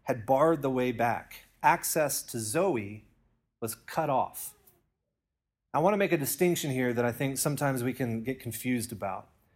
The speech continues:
It's not that Adam and Eve were never supposed to have access to the tree of life. God, in fact, never told them in the Genesis narrative, "Don't eat this." He told them, "Don't eat the other tree. Don't eat that."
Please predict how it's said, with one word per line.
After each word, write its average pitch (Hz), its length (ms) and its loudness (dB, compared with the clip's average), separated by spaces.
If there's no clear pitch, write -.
It's - 140 -2
not 262 160 4
that 208 140 2
Adam 165 220 4
and 151 120 0
Eve 151 240 -2
were 127 140 2
never 147 520 2
supposed 160 520 0
to - 60 -2
have 123 220 2
access 131 440 -2
to 117 100 -8
the 104 100 -6
tree 113 240 -4
of 92 80 -6
life. 120 480 -4
God, 180 260 6
in 143 120 -6
fact, 175 460 0
never 147 360 2
told 175 360 2
them 127 380 -4
in 143 260 -2
the 131 60 -4
Genesis 143 420 -4
narrative, 135 420 0
"Don't 127 220 2
eat 139 180 -6
this." - 460 -6
He 170 80 2
told 170 240 6
them, 147 100 -2
"Don't 147 240 4
eat 147 300 -6
the 120 80 2
other 160 200 4
tree. 98 340 -8
Don't 139 140 -2
eat 113 180 -4
that." 156 460 0